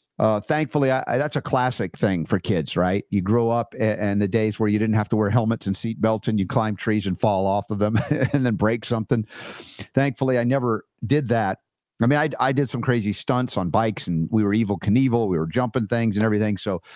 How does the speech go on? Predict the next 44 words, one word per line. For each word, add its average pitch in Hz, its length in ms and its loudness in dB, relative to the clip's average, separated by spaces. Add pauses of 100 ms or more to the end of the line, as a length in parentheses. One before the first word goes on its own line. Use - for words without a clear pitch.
(120)
long 156 240 4
before 143 300 2
I 127 60 0
knew 127 120 2
anything 120 280 0
about 104 180 2
arnica, 110 520 0 (320)
I 92 180 2
was 101 140 0
not 107 200 2
in 98 60 0
a 90 60 2
ho-, 95 220 -4
homeopathic 98 560 0
family. 101 520 0
You 92 100 0
may 90 120 2
know 95 180 2
that 95 220 -2
now. 98 200 -4 (420)
I, 95 180 2
I 87 120 0 (160)
wasn't. 85 480 -4
So 85 380 -2 (500)
we 90 140 0
treated 98 340 2
everything 98 440 0
with 85 160 0
drugs, 87 580 -2 (220)
non-steroidal, 95 600 0
steroidal 95 400 -4
stuff 92 360 -2
and 80 120 -4 (300)
whatever. 127 300 2
But 113 160 -2
there 127 100 2
was 170 300 2
a 190 80 2
time, 123 480 -2 (1300)
I - 60 2
don't 131 120 4
know 156 80 4
if - 80 -2
I, 117 140 0